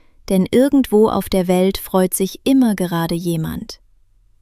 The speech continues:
Wir können uns in diese Freude einklinken, wie in ein kostenloses W lan. Mudita macht das Herz leicht und beschwingt. Es heilt die bittere Verkniffenheit,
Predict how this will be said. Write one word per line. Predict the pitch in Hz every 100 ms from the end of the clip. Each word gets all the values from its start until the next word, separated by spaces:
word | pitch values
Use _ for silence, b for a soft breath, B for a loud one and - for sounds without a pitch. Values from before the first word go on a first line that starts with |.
| _
Wir | 226
können | - 277 285 262
uns | 233 226
in | - 214
diese | 208 214
Freude | - 208 208 214 -
einklinken, | 196 214 - 190 180 - 190 185 B B -
wie | 233 269
in | 269
ein | 240 233
kostenloses | - 190 - 196 175 170 180 180 185
W | 185
lan. | 165 165 - - - _ _ _ _ _ _ _
Mudita | - 190 185 190 - 190 180
macht | 175 -
das | 180 -
Herz | 196 190 -
leicht | 185 180 180 - -
und | 185
beschwingt. | 175 190 - 220 175 - - - _ _ _ _ _ _
Es | 214 -
heilt | - 254 233 175 -
die | 185
bittere | 208 - 208 185
Verkniffenheit, | - 190 - 240 - 185 180 175 170